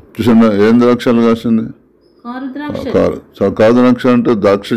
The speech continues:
Speaker 1: చెట్టు అని పోయి ఉరికిపోయి ఆ పండు పండింది కదా, నోట్లో వేసుకుంటే కటిక చేదులాగా ఉన్నది. అలాంటి ఫలాల క్రైస్తవ సమాజంలో అలాంటి ఉండకూడదు. దానికి కారణం ఏంటి? దానికి అర్థం కావట్లేదు.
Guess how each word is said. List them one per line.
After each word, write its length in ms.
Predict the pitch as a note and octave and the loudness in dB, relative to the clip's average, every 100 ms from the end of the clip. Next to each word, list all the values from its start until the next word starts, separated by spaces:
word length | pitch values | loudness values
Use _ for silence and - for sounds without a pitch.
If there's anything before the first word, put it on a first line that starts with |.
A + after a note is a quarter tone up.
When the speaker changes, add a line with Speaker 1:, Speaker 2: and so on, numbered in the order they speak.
| A#2 | -2
Speaker 1:
చెట్టు 220 | A#2+ A2 | 0 2
అని 200 | B2 B2 | 2 2
పోయి 160 | A#2 A#2+ | 2 2
ఉరికిపోయి 500 | A2 G2 A2 - A#2 | 2 -2 -2 0 0
ఆ 40 | |
పండు 360 | G#2 G2+ G#2 G#2+ | 0 0 0 0
పండింది 380 | G2+ G#2 A2 A2 | 0 2 2 2
కదా, 240 | A2 G#2+ | 2 2
నోట్లో 320 | G2+ G2+ - | 0 0 -2
వేసుకుంటే 440 | G#2 - A2 G2+ G2+ | -2 -2 -4 -2 -2
కటిక 320 | G#2+ F#2+ A#2 | -4 -4 -2
చేదులాగా 560 | A#2+ C3 A2+ A2+ G2+ | 0 2 2 2 2
ఉన్నది. 240 | F#2+ D#2 - _ _ _ _ _ _ _ _ _ _ - | -2 -4 -10 _ _ _ _ _ _ _ _ _ _ -2
అలాంటి 360 | G#2+ B2+ B2+ - | 2 2 0 0
ఫలాల 480 | A#2 G#2+ G2+ A2 - - _ _ _ | 2 2 0 -2 -8 -18 _ _ _
క్రైస్తవ 380 | G2+ A2+ A#2+ A2+ | -4 -2 0 0
సమాజంలో 720 | A2+ G#2 G#2+ G#2 G#2+ G#2 G2+ - - - - _ _ _ _ | 0 2 2 2 2 0 -2 -8 -20 -20 -20 _ _ _ _
అలాంటి 320 | G2+ A2+ A2+ A2+ | 0 2 2 2
ఉండకూడదు. 580 | A2 B2+ B2+ A#2+ E2 - - _ _ - | 2 4 2 0 -2 -10 -20 _ _ -6
దానికి 240 | G#2+ A2 A2+ | -2 -2 0
కారణం 440 | G#2 B2+ C3+ C3 | 2 4 4 2
ఏంటి? 180 | C3 B2 | 2 2
దానికి 300 | A2 G#2+ G2+ | 0 0 -2
అర్థం 320 | G2 A#2 C3 | -2 0 0
కావట్లేదు. 500 | C3 B2+ - E2+ | 0 -2 -4 -6